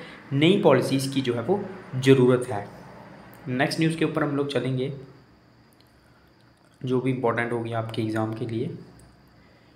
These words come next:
तो COP India में India की equity demand क्या है? ठीक है, मतलब, अभी आपको पता है जो United Nation का जो climate program होता है कॉप ट्वेंटी एट, उसकी meeting जो होने वाली है, तो India का उसमें क्या share रहेगा, India को क्या करना चाहिए, उसके बारे में बात की गई है।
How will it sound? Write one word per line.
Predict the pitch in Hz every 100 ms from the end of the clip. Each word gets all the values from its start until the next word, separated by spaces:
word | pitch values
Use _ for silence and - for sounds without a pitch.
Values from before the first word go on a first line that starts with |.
| _ _ - -
तो | 165
COP | 170 - 180 190
India | 185 165 180
में | 180
India | 170 139 160
की | 160
equity | - - 139 135 165
demand | 143 127 123 135 135
क्या | 120 107
है? | 101 98 - - - -
ठीक | 175
है, | 139
मतलब, | 127 151 147
अभी | 151
आपको | 147 160
पता | - 143 151
है | 151 - - -
जो | 131 147
United | 143 135 135 135 143
Nation | 139 143
का | 143 143
जो | 143 147
climate | 151 131 127 131 143 139 - - - - - -
program | - 131 123 135
होता | 135 127 131
है | 131 135
कॉप | 127 131
ट्वेंटी | 131 120 123 120 113 120
एट, | 127
उसकी | 123 135
meeting | 135 131 139
जो | 139 131
होने | 117 127
वाली | 127 123 131
है, |
तो | 131 -
India | 147 151 180
का | 180
उसमें | 175 170 160
क्या | 151
share | 151 143 147
रहेगा, | 135 139 139
India | 135 131 139
को | 139
क्या | 135 135 135
करना | 131 131
चाहिए, | 131 127 123
उसके | - 131
बारे | 123
में | 127 120
बात | 120 120
की | 120 117
गई | 117
है। | 123